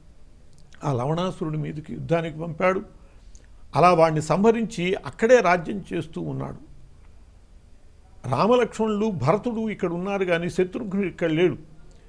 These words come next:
చివరికి శ్రీరాముడు సరయూ నదిలో ప్రవేశించి తాను అలా తన యొక్క చివరి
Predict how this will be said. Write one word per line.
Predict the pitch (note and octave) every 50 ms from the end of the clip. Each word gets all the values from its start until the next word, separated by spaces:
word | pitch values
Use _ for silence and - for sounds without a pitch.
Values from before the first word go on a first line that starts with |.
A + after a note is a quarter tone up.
| - -
చివరికి | - - - D3+ A3 A3+ A#3+ A3 A3 G#3 A3 G#3
శ్రీరాముడు | - - D#3 E3+ G#3+ A3+ A#3 A3+ A3+ A3+ G3 E3+ C#3+ D3 F3+ A#3+ - - - - - - - - -
సరయూ | - - C#3+ E3 G3 A#3 A#3+ A#3+ A3+ A3+
నదిలో | G#3 G3 G3+ G3+ G3
ప్రవేశించి | - - F3+ F3+ F3+ F#3+ F#3+ - - F3+ D#3+ - - - F#3+ G3+ A#3+ D#4 D#3 - -
తాను | D#3+ E3 D#3+ D3+ D3
అలా | D3+ D3+ D3 D3+ D3 C#3 B2 A#2 - - - - - -
తన | C3 C#3 D#3
యొక్క | D#3 D3+ D#3 -
చివరి | - - - - - - G3+ G3 A#3 G3+ F3 -